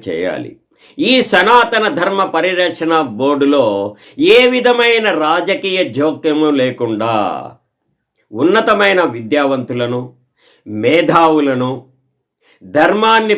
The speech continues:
పరిరక్షించే న్యాయమూర్తులు కావచ్చు, లేదా సాధువులు, ఇలా హిందూ ధర్మాన్ని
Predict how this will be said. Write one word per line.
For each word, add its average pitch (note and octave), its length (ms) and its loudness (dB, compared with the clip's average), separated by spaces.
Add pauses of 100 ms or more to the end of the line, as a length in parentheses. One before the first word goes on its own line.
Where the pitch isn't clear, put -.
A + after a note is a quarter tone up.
పరిరక్షించే E3 840 0 (920)
న్యాయమూర్తులు B2+ 800 -2 (100)
కావచ్చు, C3 420 0 (880)
లేదా C#3 420 2 (340)
సాధువులు, C#3 680 2 (560)
ఇలా G#3 340 4 (880)
హిందూ B3+ 380 4 (240)
ధర్మాన్ని A3 640 0